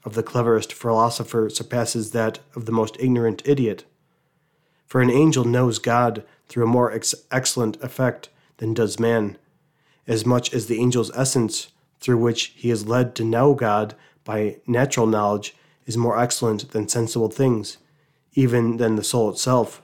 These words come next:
by which the human intellect mounts to the knowledge of God. And the divine intellect surpasses the angelic intellect much more than the angelic surpasses the human. For the divine intellect, by its capacity, equals the divine essence.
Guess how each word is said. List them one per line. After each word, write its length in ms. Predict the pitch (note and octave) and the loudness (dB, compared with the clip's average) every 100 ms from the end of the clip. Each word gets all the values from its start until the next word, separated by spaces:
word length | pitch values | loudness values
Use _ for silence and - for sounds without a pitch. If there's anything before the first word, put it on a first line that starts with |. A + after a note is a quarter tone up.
| _ | _
by 120 | - A2 | -6 -2
which 340 | A2+ - - | 0 0 -2
the 100 | A2+ | -4
human 280 | G#2 B2 A#2+ | 0 2 2
intellect 420 | A2+ A2 G#2+ - | 0 -4 -6 -4
mounts 400 | A2 A2 G#2+ - | -4 -2 -2 -8
to 140 | - | -10
the 100 | G#2 | -6
knowledge 300 | G#2+ G2 G2 | -2 -2 -4
of 100 | G2 | -8
God. 380 | F#2+ G2 F#2+ F#2 _ _ _ _ _ _ _ _ _ _ | -6 -6 -6 -10 _ _ _ _ _ _ _ _ _ _
And 160 | B2 A#2+ | 0 0
the 60 | |
divine 360 | A2+ A2+ B2 D3 | 2 2 4 4
intellect 420 | C3 A2 A2+ A2 | 2 0 -2 -2
surpasses 560 | - G#2+ B2 B2 A#2 G#2+ | -6 -2 -2 0 -4 -6
the 180 | A2+ G#2+ | -6 -4
angelic 400 | A2+ C#3 C#3 G#2+ | 0 2 2 0
intellect 540 | A2+ A2 G#2+ G#2+ - _ _ _ _ A#2+ | -6 -4 -4 -6 -10 _ _ _ _ -2
much 220 | A#2 - | 0 0
more 220 | C3 C3 | 4 4
than 160 | A#2 A2+ | 4 0
the 120 | A2 A#2 | 0 0
angelic 340 | A2+ A#2 A2 | 0 0 0
surpasses 540 | - A2 A#2 A2 G#2+ G#2 | -4 -6 -4 -4 -6 -10
the 160 | G#2+ | -4
human. 240 | C3+ C3 G#2 - _ _ _ _ _ _ _ _ | 2 2 0 -6 _ _ _ _ _ _ _ _
For 120 | - | 0
the 160 | A#2 A2 | 0 0
divine 280 | A2+ B2 D3+ | 2 4 4
intellect, 560 | C#3 A#2 A#2 A2 - - _ | 4 2 0 0 -4 -14 _
by 160 | - A2 | -4 -2
its 180 | A2 - | -2 -4
capacity, 680 | - - B2+ C3+ - A2+ A2 C#3+ | -10 -4 0 0 0 -4 -2 -4
equals 300 | C#3 B2 A2 | 0 -2 -2
the 160 | A2 A2 | -8 -4
divine 300 | A2+ A2+ A2+ | 0 0 0
essence. 520 | C#3 - G2+ F#2+ - | -2 -2 -6 -8 -16